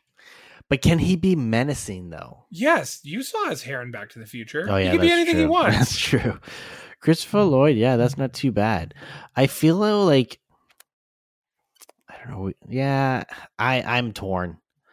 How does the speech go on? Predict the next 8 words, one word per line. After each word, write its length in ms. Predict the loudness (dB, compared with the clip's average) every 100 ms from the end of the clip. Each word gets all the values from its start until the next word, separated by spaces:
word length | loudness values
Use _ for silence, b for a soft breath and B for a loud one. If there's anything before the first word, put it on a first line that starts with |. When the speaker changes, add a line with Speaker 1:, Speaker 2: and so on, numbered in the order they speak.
| b b b b
Speaker 1:
I'm 220 | -6 -6
truly 500 | -6 -6 2 6 6
torn 440 | 4 0 0 0 0
between, 480 | -4 -4 -2 -2 -2
uh, 280 | -2 -2 -6 _ _ _ _ _ _ _ _ _ _ _ _
Morgan 300 | 0 2 0
Freeman 420 | 0 2 2 2
and, 240 | 2 -2